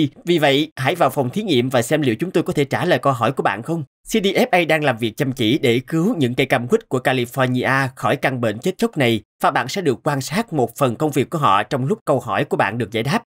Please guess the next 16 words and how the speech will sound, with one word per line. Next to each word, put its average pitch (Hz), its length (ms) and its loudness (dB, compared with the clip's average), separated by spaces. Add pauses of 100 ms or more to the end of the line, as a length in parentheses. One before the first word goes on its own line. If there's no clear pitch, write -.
Trước 247 180 0
tiên, 196 260 4
chúng 208 120 -6
ta 208 100 2
sẽ 156 160 0
xem 156 200 0
các 196 160 -6
cây 165 100 0
cam 131 200 0
quýt 220 200 2
được 135 200 -2
thử 120 100 0
nghiệm 131 320 0
A 127 80 2 (220)
L 135 100 2
B 127 80 -2